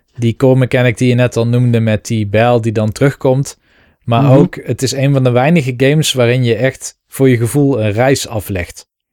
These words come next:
Speaker 2: Zeker, ja.
Speaker 1: Ja.
Speaker 2: Ja.
Speaker 1: En het is ook zo'n game waarin ik heel veel nog herinner. Dat je in die Lake of Nines of zo kwam.
Speaker 2: Ja.
Speaker 1: Ik geloof dat die zo heette.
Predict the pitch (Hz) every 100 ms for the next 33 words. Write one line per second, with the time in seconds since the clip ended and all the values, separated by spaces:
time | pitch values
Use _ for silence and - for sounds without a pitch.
0 | _ _ _ _ _ - - 139 165 208
1 | 151 101 - - 123 143 - - _ -
2 | 101 - _ _ 123 127 - - _ -
3 | 123 127 143 151 170 - 160 151 147 147
4 | 135 127 131 120 131 123 113 120 113 120
5 | 107 123 123 95 - - _ _ - -
6 | 123 120 120 117 117 113 _ _ _ _
7 | 117 113 131 135 120 - 120 127 147 139
8 | - 135 139 139 139 170 170 _ 214 -
9 | _ 139 170 120 120 113 117 120 120 113
10 | 120 131